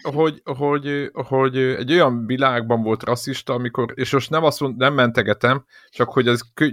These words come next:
jobban elfogadott volt ez a, hogy mondjam, szemlélet. Ez most nem pozitív vagy negatív, valami, ez csak egy ilyen megállapítás, hogy egyébként akkoriban a rasszizmus,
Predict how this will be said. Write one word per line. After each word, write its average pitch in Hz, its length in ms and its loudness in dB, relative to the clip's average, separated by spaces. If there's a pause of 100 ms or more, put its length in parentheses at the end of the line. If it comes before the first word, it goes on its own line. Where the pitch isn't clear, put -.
(120)
jobban 131 360 2
elfogadott 117 720 0
volt 113 320 0
ez 110 140 -2
a, 104 240 0
hogy 117 140 0
mondjam, 110 240 0
szemlélet. 104 680 0
Ez 113 120 -8
most 120 200 -6
nem 160 240 2 (600)
pozitív 139 520 4
vagy 113 160 0
negatív, 117 420 -4
valami, 147 240 -2
ez 147 80 -2
csak - 180 -8
egy 127 60 -8
ilyen 123 120 0
megállapítás, 117 760 -2
hogy 107 80 -10
egyébként 117 520 -6 (360)
akkoriban 120 600 -4
a 117 40 -2
rasszizmus, 117 800 -4